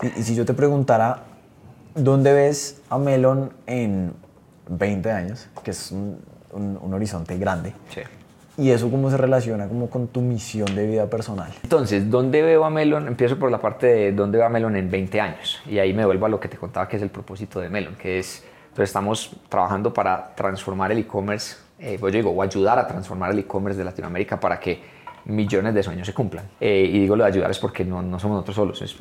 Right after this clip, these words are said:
Speaker 2: es un ecosistema, ¿cierto? Pero sí queremos ser una parte fundamental de esa transformación porque creemos o estamos convencidos que el e-commerce puede funcionar de una forma mucho más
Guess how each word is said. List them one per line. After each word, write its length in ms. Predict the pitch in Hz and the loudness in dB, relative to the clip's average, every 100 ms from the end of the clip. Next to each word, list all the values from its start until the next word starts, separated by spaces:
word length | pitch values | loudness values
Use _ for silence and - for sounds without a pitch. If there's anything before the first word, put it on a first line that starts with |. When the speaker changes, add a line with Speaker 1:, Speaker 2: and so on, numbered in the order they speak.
| - | -8
Speaker 2:
es 80 | 98 | -4
un 100 | 98 | -4
ecosistema, 640 | - 95 - 95 80 - - | -6 -10 -6 -6 -6 -10 -10
¿cierto? 320 | - - - - - - - | -8 -8 -10 -20 -20 -20 -8
Pero 160 | - 110 | -2 0
sí 80 | 101 | 0
queremos 240 | 123 131 | 0 0
ser 80 | 131 | 0
una 160 | 123 123 | 0 0
parte 240 | 117 120 | 0 -2
fundamental 480 | 107 92 90 90 90 | -2 -4 -4 -4 -4
de 60 | |
esa 100 | 107 | -4
transformación 480 | 107 107 107 107 95 | -4 -4 -4 -2 -4
porque 200 | 98 90 | -6 -12
creemos 600 | - 90 92 104 104 - - | -4 -2 0 -2 -4 -8 -6
o 60 | |
estamos 320 | 98 98 107 | -4 -2 -2
convencidos 460 | - 90 87 95 - | -4 -6 -4 -4 -2
que 360 | 104 - - - | -4 -6 -8 -8
el 160 | 98 92 | -4 -4
e-commerce 640 | - 107 113 113 - - - - - _ _ _ _ | -4 -2 -2 -4 -6 -12 -20 -20 -20 _ _ _ _
puede 220 | - 117 110 | 0 2 0
funcionar 400 | 95 87 87 95 | -4 -8 -8 -6
de 60 | |
una 100 | 104 | -6
forma 420 | 104 101 104 - 90 113 | -6 -6 -6 -8 -12 -8
mucho 340 | 107 95 - | -6 -6 -6
más 560 | 101 98 95 - - | -4 -4 -4 -8 -10